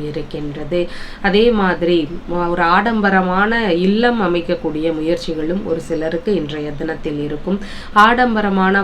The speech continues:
வாகனங்கள் வாங்கக்கூடிய வாய்ப்புகளும் இன்றைய தினத்தில் இருக்கின்றது. இந்த மாதிரி சொத்துகளுடைய சேர்க்கைகள் இருக்கக்கூடிய தினமாக இன்றைய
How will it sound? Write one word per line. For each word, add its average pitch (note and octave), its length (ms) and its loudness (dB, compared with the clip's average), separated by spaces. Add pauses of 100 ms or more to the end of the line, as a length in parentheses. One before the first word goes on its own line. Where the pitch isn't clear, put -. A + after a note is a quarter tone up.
வாகனங்கள் G3 640 2
வாங்கக்கூடிய D#3+ 680 -2
வாய்ப்புகளும் E3+ 640 -2 (100)
இன்றைய D3 300 -4 (140)
தினத்தில் D3+ 480 -6
இருக்கின்றது. C#3+ 640 -6 (120)
இந்த D3+ 140 -4 (100)
மாதிரி D3+ 300 -2 (440)
சொத்துகளுடைய A#3+ 760 2 (140)
சேர்க்கைகள் G#3 560 2
இருக்கக்கூடிய E3+ 720 0
தினமாக D#3 520 -4 (220)
இன்றைய D3+ 380 -4